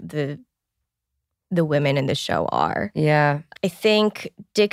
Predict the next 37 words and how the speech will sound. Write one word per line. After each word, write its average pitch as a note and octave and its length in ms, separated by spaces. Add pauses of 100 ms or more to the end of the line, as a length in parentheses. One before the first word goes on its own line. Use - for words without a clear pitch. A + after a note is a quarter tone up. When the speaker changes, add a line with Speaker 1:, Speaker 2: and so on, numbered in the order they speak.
(140)
Speaker 1:
Dixie's G3 840 (120)
sort - 340
of F3 180
journey D#3+ 600
through E3 160
that D#3+ 140
has D#3+ 500
been E3 360 (300)
kind G3+ 220
of F3 80
different F3+ 440
just - 220
because D3+ 420
she - 180
didn't D#3 300
really D3+ 240
know C#3 140
herself. - 420 (320)
Speaker 2:
Yeah. D3 200 (360)
Speaker 1:
Um, D#3+ 160 (100)
and E3 180
so D#3 600 (240)
I A#3+ 100
think A#3 360
it's, A#3 220
like, G#3 180
one G3+ 100
of F#3+ 60
those F3+ 240
things F3+ 380
where F3 120
tragedy E3 600
had D#3+ 240
to - 80
happen D3+ 480
to D#3+ 200
her. E3+ 380